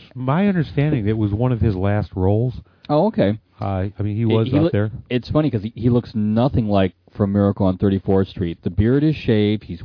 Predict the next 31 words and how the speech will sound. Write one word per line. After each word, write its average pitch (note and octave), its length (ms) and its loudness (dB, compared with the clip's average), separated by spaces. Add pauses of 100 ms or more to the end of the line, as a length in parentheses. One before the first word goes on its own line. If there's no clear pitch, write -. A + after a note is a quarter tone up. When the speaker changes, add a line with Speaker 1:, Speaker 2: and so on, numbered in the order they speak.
Speaker 2:
wearing, A2+ 480 0 (560)
uh, - 20 -8 (160)
his F2+ 360 -4
hair, C3 280 2
I B2 60 2
think, A2+ 180 0
is F#2 80 -2
a F#2 60 -4
little A2+ 200 2
bit A#2+ 160 0
shorter, A2 520 2
and F#2 100 -6
he's F2+ 140 -4
wearing G2 360 2
glasses. F2 840 -4
And F2 320 -6 (160)
Speaker 1:
Um, A#2+ 140 0
Speaker 2:
you A2 100 -2
Speaker 1:
and C3 180 -6
add D#3+ 220 0
to D3 100 0
that, A2+ 280 2
he G#2+ 140 -4
just B2+ 220 -2
didn't C#3+ 260 -2
quite B2+ 320 0
seem B2 280 -2
to G#2+ 80 6
have G#2 300 4
the F2+ 100 0
same F#2 560 -2